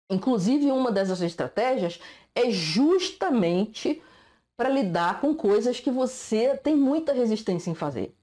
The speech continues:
Então, por exemplo, você tem muita resistência em estudar matemática pra conseguir resolver o seu problema de base em matemática. Qual é o hábito que você vai criar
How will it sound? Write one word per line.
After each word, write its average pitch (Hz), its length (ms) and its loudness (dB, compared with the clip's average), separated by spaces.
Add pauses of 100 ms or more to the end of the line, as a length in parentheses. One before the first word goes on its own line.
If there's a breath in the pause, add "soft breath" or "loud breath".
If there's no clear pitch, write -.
(540 soft breath)
Então, 208 160 -4
por 311 80 0
exemplo, 269 160 2
você 269 80 -8
tem 320 120 0
muita 311 440 2
resistência 233 960 0 (240 loud breath)
em 196 80 -2
estudar 202 320 -2
matemática 196 840 -2 (160 loud breath)
pra 214 120 -4
conseguir 254 680 0
resolver 220 420 2
o 208 60 2
seu 208 120 -2
problema 196 360 0
de 196 80 0
base 156 380 -2
em 156 60 0
matemática. 143 720 -6 (320 loud breath)
Qual 311 420 2
é 294 140 4
o 320 100 2
hábito 285 500 0
que 285 80 -2
você 233 220 0
vai 214 180 0
criar 160 540 -2